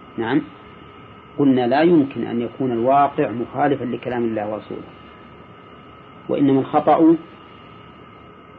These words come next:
في إيش؟ في الفهم والتصور،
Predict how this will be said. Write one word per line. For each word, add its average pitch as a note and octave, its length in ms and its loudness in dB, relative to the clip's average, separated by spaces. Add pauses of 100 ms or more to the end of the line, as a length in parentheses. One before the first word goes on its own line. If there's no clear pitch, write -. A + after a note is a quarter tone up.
في C3+ 200 -2
إيش؟ C#3+ 220 0 (1000)
في D3 60 0
الفهم D#3 560 4 (840)
والتصور، C3+ 560 -4